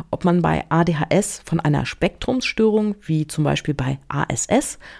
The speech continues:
also Autismus-Spektrumsstörung, sprechen sollte. Wir können uns aber merken, dass es mit den A-D-H-S-Symptomen so ist wie bei Kopfschmerzen.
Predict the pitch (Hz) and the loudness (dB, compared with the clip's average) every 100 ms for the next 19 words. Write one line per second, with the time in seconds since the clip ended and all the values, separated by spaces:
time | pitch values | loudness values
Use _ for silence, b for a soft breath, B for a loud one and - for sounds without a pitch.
0 | - 156 143 135 - 98 - 269 - 247 | -2 0 0 -2 -4 -2 0 0 0 -4
1 | - 190 - 175 175 - 151 147 160 - | -2 -4 -2 -2 -2 0 0 0 -2 -8
2 | - 139 143 135 123 131 135 156 - B | -8 -6 -2 -2 0 -2 -2 -6 -10 B
3 | B B B 185 190 269 233 170 156 151 | B B B 0 2 2 2 0 2 4
4 | 160 165 160 B B 226 226 208 175 170 | 2 2 -2 B B 2 4 4 4 4
5 | - - 151 156 - - - 208 196 202 | 2 0 2 2 0 0 2 2 2 2
6 | 190 180 170 196 185 - - 240 - - | 2 4 4 4 2 -2 -2 0 2 2
7 | 165 - 135 131 139 - | 0 0 0 0 -2 -4